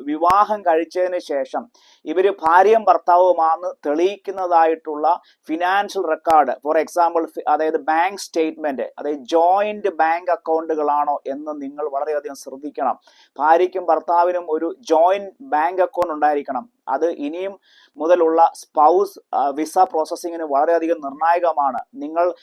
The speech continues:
നാട്ടിൽ നിന്നാണ് വിവാഹം കഴിക്കുന്നതെങ്കിൽ അവിടെ വെച്ച് തന്നെ ഹസ്ബൻഡിനും വൈഫിനും ഒരു ജോയിന്റ് അക്കൗണ്ട് നിങ്ങൾ കൂടാനായിട്ട് ശ്രദ്ധിക്കണം. That is another important thing. ഇനി അഞ്ചാമത്തെ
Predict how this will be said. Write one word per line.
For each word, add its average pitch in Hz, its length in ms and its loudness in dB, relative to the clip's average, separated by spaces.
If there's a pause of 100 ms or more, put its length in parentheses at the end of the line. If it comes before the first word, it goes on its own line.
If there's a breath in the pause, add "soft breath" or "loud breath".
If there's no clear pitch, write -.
(120 soft breath)
നാട്ടിൽ 160 320 -2
നിന്നാണ് 175 260 2
വിവാഹം 165 400 0
കഴിക്കുന്നതെങ്കിൽ 156 760 -6
അവിടെ 160 280 2
വെച്ച് 170 260 0
തന്നെ 160 260 -4
ഹസ്ബൻഡിനും 165 580 -4
വൈഫിനും 165 640 -4
ഒരു 143 200 -4
ജോയിന്റ് 156 540 -2
അക്കൗണ്ട് 151 480 -4
നിങ്ങൾ 151 280 -8
കൂടാനായിട്ട് 147 600 -4
ശ്രദ്ധിക്കണം. 135 640 -8 (360 soft breath)
That 151 140 0
is 151 60 -6 (120)
another 165 240 0 (120)
important 143 460 -4
thing. 120 120 -6 (400 soft breath)
ഇനി 165 120 -6
അഞ്ചാമത്തെ 208 540 2